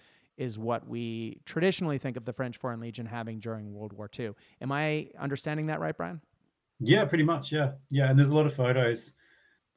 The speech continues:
Speaker 2: especially once we get back to, we meet up with our old friends, the Thirteenth Demi Brigade, when they're
Speaker 1: Mm-hmm.
Speaker 2: in Allied, in the Allied forces in North Africa. There's a lot of imagery of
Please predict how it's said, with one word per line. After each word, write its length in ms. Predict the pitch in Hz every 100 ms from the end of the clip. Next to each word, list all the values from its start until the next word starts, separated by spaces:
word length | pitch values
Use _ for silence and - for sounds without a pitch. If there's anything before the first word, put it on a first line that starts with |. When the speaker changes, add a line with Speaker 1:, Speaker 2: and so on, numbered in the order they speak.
| _
Speaker 2:
especially 520 | - 139 135 147 139
once 460 | 131 120 113 - - _ _ -
we 120 | 120
get 180 | 120 117
back 260 | 120 110 -
to, 440 | - 113 113 113
we 140 | 117 110
meet 160 | 117
up 180 | 113 -
with 140 | 117
our 160 | 110 110
old 120 | 107
friends, 300 | - 113 110
the 80 | 117
Thirteenth 420 | 117 110 107 - -
Demi 200 | 110 113
Brigade, 400 | 113 107 107 110
when 140 | 117
they're 140 | 131
Speaker 1:
Mm-hmm. 100 | -
Speaker 2:
in 80 | -
Allied, 340 | 107 110 107 107 _ _ _ _ -
in 80 | 113
the 80 |
Allied 360 | 110 113 107 104
forces 380 | 120 110 113 104
in 80 | 107
North 220 | 104 104
Africa. 280 | 101 - 110
There's 100 | 113
a 40 |
lot 320 | 113 117 117
of 80 | 110
imagery 400 | 110 107 113 107
of 240 | 104 101